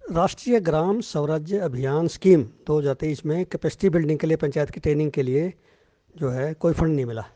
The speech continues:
मतलब इसमें जो बताया गया वो है फंड की कमी हमेशा से। They, there have been financial crunch in all panchayats। डेवलपमेंट इसलिए जो है डिसेंट्रलाइजेशन पूरी तरह से जो इम्प्लीमेंटेशन है वो नहीं हो पाई।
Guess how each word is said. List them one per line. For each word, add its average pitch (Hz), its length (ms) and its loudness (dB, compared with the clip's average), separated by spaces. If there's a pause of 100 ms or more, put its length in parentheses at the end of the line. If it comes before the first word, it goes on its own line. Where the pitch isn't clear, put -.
(640)
मतलब 247 300 -4 (680)
इसमें 214 340 -8
जो 214 120 -2
बताया 190 300 -6
गया 175 200 -4
वो 190 200 -4
है 180 100 -2
फंड - 420 0
की 233 160 -2
कमी 131 260 -4 (300)
हमेशा 220 340 -4
से। - 140 -20 (1080)
They, 170 360 0 (500)
there 180 280 -2
have 151 280 -2
been 175 240 -4 (140)
financial 175 460 -2
crunch 175 320 -2
in 180 120 0
all 247 240 2
panchayats। 131 500 -6 (680)
डेवलपमेंट 190 500 0
इसलिए 247 360 2
जो 190 120 4
है 151 180 0 (400)
डिसेंट्रलाइजेशन 185 800 2 (580)
पूरी 196 180 2
तरह 151 180 -2
से 156 180 -4
जो 165 160 0 (220)
इम्प्लीमेंटेशन 185 680 2
है 131 80 -4
वो 147 140 -2
नहीं 160 200 4
हो 151 140 4
पाई। 156 280 -4